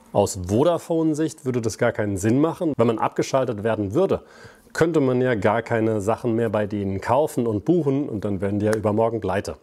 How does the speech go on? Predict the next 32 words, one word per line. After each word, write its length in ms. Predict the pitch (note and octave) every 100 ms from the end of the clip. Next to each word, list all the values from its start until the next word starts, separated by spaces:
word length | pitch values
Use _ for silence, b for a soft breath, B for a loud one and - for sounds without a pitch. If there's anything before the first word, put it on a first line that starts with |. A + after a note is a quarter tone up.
| B B B B B B -
Also 500 | A2+ A#2 C3+ C3+ C3+ -
ist 160 | A2
es 300 | A#2 - - - _ -
falsch, 560 | - - A2 B2 -
dass 200 | - F2+
das 340 | - A2 - - - _
abgeschaltet 640 | - - D3+ - D3 C#3 C3+
wird, 260 | D3+ - _ _
abgeschaltet 600 | - C#3 D#3 - C3+ B2+
wird 160 | B2+ A#2
und 80 | G2+
abgeschafft 520 | G2+ - - - -
wird. 180 | D2+ -
Also 220 | G#2 G#2+ - _ _ _ - -
das 140 | G#2
kann 140 | - A2+
man 200 | A2+ A2+ -
ganz 220 | C3 C3+
klar 220 | - A#2
so 100 | G2+
sagen, 400 | F2+ G#2+ G#2+ A#2 A2+ b b _
stimmt 440 | - - B2 G#2+
nicht. 320 | E2 - - - _ _ B B B B B B B
Die 80 | -
nächste 360 | G#2+ F3 F#3 D#3+
Frage 380 | - B2 B2+ B2
ist 240 | B2 -
dann, 280 | B2 B2+ B2+ - - _ _ - - - B B B B -
was 200 | - A#2+
ist 140 | C3+
der 80 | C#3
Vorteil 640 | - C3+ D#3+ - A#2 F2+